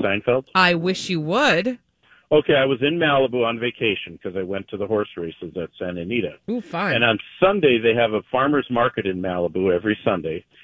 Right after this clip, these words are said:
Speaker 1: And I went to Malibu, and I went to this country deli where there was a line,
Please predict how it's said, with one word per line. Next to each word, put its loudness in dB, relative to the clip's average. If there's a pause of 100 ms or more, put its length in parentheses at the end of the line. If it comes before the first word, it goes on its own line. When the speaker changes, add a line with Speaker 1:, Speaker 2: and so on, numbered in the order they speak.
(140)
Speaker 1:
And 2
I 6
went 2
to 0
Malibu, 2
and 0
I 0
went -4
to -4
this 0 (220)
country -2
deli 2 (540)
where 2
there 2
was 2
a 2
line, -2